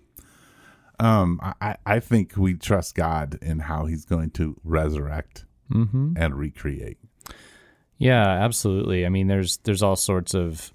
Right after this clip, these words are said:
Speaker 2: I think, similar struggles that, you know, around, especially around spouses, things of that nature, and death. There's,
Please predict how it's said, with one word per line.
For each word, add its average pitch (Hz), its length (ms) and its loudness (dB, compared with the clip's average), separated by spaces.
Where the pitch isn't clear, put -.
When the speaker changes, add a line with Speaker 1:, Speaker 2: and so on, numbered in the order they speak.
Speaker 2:
I 92 80 0
think, 87 420 -4
similar 85 1040 0
struggles 85 920 -2
that, 82 300 -2
you 95 120 2
know, 85 80 0
around, 85 260 -2
especially - 460 0
around 82 280 -2
spouses, 90 1040 -2
things 101 220 2
of 82 100 -2
that 85 180 0
nature, 87 360 0
and 85 240 -2
death. 90 440 -2
There's, 82 340 -2